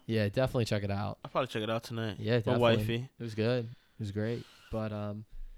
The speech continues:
Speaker 1: yeah, so that's, that's in sports. Uh, other sports news. I'll take, I'll take a little bit more of the reins on this one. The P G A and
Speaker 2: Yeah,
Speaker 1: Live
Speaker 2: yeah. Give us
Speaker 1: update.
Speaker 2: a, give us that heat, man.
Speaker 1: Yeah, I gave, uh, a little article. Check it out on the article, uh, page.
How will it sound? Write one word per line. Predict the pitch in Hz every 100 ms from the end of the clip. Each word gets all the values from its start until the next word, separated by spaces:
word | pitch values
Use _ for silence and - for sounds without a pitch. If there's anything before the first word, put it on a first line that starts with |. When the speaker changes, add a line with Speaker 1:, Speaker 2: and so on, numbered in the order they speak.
| - - _
Speaker 1:
yeah, | 127 120
so | 127
that's, | 123 139 - -
that's | 127 -
in | 127
sports. | - 120 117 143 - -
Uh, |
other | 113 113 123 120
sports | - 117 113
news. | 120 120 123 120 - - - - -
I'll | 127
take, | - 127 117 127
I'll | 139
take | 160 143
a |
little | 131 131
bit | 127
more | 120 120
of | 117
the |
reins | 113 117 113
on | 113
this | 113 113
one. | 117
The | 110
P | - 127
G | 120 117
A | 113 110
and | 110 110
Speaker 2:
Yeah, | 110
Speaker 1:
Live | 113 120
Speaker 2:
yeah. | 113 123
Give | 131 131
us | 135
Speaker 1:
update. | 139 -
Speaker 2:
a, |
give | 131 131
us | 143
that | 139 127
heat, | 147 -
man. | 107 110 135
Speaker 1:
Yeah, | 104 117 123
I | 113
gave, | 127 123
uh, | - 113 110 107 -
a |
little | 123 127
article. | 110 117 123 - 123
Check | - 120
it | 110
out | 110 120 - -
on | 107 104
the |
article, | - 110 110 - 107 113 - _ - _ -
uh, | 104 104 101 98
page. | - 110 107 104 - -